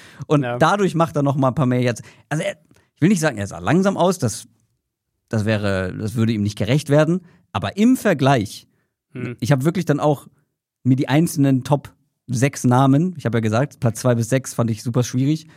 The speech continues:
Speaker 1: dieses Jahr, nach und nach oder nacheinander angeschaut und da sah er
Speaker 2: Mhm.
Speaker 1: wirklich am wenigsten explosiv von aus.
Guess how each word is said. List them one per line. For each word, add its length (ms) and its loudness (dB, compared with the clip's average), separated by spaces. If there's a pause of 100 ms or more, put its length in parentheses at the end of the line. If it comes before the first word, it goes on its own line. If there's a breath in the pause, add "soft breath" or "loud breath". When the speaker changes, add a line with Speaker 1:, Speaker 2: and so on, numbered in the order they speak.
(120 soft breath)
Speaker 1:
dieses 240 0
Jahr, 140 -2 (580 soft breath)
nach 200 2
und 160 -2
nach 300 2 (140)
oder 120 2
nacheinander 680 2
angeschaut 640 0
und 160 -8
da 100 0
sah 80 0
er 240 0
Speaker 2:
Mhm. 80 0
Speaker 1:
wirklich 280 -2
am 180 -2
wenigsten 360 0
explosiv 400 -4
von 160 -6
aus. 220 -14